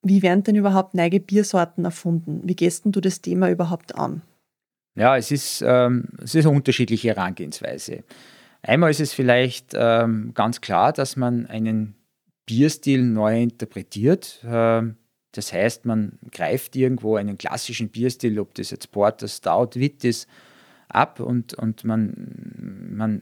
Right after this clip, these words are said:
Speaker 2: man gibt dem Produkt dann eine gewisse Eigenständigkeit durch, was weiß ich, spezielle, spezielle Rohstoffe,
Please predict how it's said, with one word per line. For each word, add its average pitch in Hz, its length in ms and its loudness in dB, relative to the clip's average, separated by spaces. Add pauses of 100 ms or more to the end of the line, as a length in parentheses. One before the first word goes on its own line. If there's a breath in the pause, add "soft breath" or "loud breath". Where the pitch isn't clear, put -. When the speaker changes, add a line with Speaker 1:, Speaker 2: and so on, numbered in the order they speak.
Speaker 2:
man 107 160 -4
gibt - 320 -4
dem 117 240 4
Produkt - 460 -4
dann 110 300 2
eine 107 260 -4
gewisse 101 380 -2
Eigenständigkeit 131 840 -2
durch, 110 120 -8 (380)
was 110 180 -14
weiß 104 120 -12
ich, 117 100 -10
spezielle, 113 540 2 (240 soft breath)
spezielle 110 500 2
Rohstoffe, 139 840 2